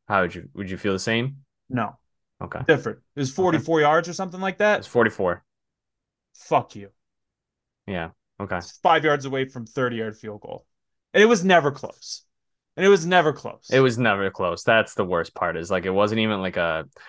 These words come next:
Speaker 1: would it have been worse if it was, like, a double doink, like in the Bears?
Speaker 2: No, because it went wide right.
Speaker 1: Okay.
Speaker 2: So, like, that immediately is, like,
Speaker 1: Yeah. And
Speaker 2: everyone's
Speaker 1: Jim Nance
Speaker 2: like,
Speaker 1: even gave the wide right call.
Speaker 2: "Fuck him."
Speaker 1: Yeah. I mean, he had to. It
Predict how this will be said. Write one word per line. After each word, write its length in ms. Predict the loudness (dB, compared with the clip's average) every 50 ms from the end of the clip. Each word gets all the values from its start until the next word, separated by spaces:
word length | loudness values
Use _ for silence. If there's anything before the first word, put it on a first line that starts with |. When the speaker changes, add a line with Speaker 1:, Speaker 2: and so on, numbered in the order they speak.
| -8 0
Speaker 1:
would 160 | 4 4 6
it 80 | 6 6
have 120 | 6 6
been 180 | 6 4 6 6
worse 320 | 6 6 6 4 2 -2
if 100 | -6 -4
it 60 | -2
was, 160 | -2 0 0 0
like, 100 | 0 0
a 60 | 2
double 320 | 2 2 2 2 0 -2
doink, 300 | -2 -4 -4 -6 -8 -12 _
like 160 | -4 -4 -2 -2
in 80 | -2 -2
the 60 | 0
Bears? 440 | 0 2 2 2 0 -2 -6 -12 -16 _ _ _ _ _ _ _ _ _ _ -6
Speaker 2:
No, 340 | 0 2 4 4 6 4 2
because 320 | 2 0 -2 -2 -2 -2
it 80 | -2 -2
went 160 | -4 -4 -8
wide 300 | -6 0 2 2 2 2
right. 220 | 0 -4 -6 -8 -12 _ _ _ _ _ _ _ _ _ _ _ _ -14 -14
Speaker 1:
Okay. 120 | -10 -4 -2
Speaker 2:
So, 120 | 0 2
like, 220 | 4 2 2 2 2
that 320 | 4 4 4 4 0 -2 -4
immediately 540 | -6 -4 -4 -4 -4 -4 -4 -4 -4 -4 -4
is, 140 | -4 -2
like, 120 | 0 2 2
Speaker 1:
Yeah. 240 | 2 2 2 0 -2 -6 _ _ _ 0
And 80 | 2 2
Speaker 2:
everyone's 300 | 2 2 2 2 2 4
Speaker 1:
Jim 120 | 4 4 4
Nance 260 | 4 4 4 2 0
Speaker 2:
like, 40 | 0
Speaker 1:
even 220 | 0 0 -2 0
gave 240 | 0 0 0 0 0
the 80 | 0
wide 260 | 0 2 0 0 0 -2
right 180 | -4 -6 -6
call. 460 | -6 -6 -4 -2 -2 -2 -2 -4 _ _ _ _ _ _ _ _ _ _ _
Speaker 2:
"Fuck 320 | -4 -4 -4 -4 -4 -10
him." 260 | -18 -18 -18 -20 -20 _ _ _ _ -18
Speaker 1:
Yeah. 440 | -14 -10 -8 -6 -4 -4 -4 -6 -6 -4
I 40 | 0
mean, 80 | 2 4
he 140 | 6 6 8
had 240 | 6 6 4 4 0
to. 180 | -4 -8 -8 -8
It 60 | -10